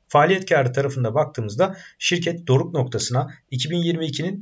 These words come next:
birinci ve ikinci çeyreğinde ulaşmış görünüyor. Faaliyet karı en iyi seviyelere geldikten sonra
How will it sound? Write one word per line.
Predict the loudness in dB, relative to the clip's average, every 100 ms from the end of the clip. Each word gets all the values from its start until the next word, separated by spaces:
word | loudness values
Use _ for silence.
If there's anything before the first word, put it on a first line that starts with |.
| -2
birinci | 2 4 2 0
ve | -2
ikinci | -4 -4 -2 2
çeyreğinde | 2 2 0 0
ulaşmış | 2 2 2 -2
görünüyor. | -2 -2 -2 -2 -4 -18 -8
Faaliyet | 4 4 6 2 2
karı | 4 4
en | 2 -2 -2
iyi | -2
seviyelere | 0 2 4 2 2
geldikten | 4 4 2 -4 -4
sonra | -2 0 4 4